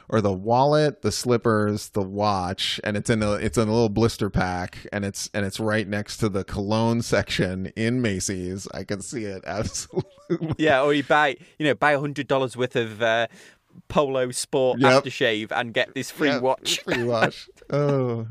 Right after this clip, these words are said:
Speaker 1: like dig-, digging, digging out of a, out of a, uh, cereal box kind of thing.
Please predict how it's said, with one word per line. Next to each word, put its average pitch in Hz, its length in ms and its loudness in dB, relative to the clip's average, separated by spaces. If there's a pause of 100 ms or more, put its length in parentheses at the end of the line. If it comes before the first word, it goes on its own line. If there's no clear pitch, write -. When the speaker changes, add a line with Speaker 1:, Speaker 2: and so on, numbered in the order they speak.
Speaker 1:
like 101 200 -8
dig-, 110 300 0
digging, 113 460 2
digging 117 340 2
out 107 120 4
of 98 120 0
a, 98 440 0
out 98 120 -2
of 95 180 -2
a, 92 260 -4
uh, 98 180 -4
cereal 110 500 2
box 98 440 -4
kind 110 240 0
of 127 80 -2
thing. - 200 4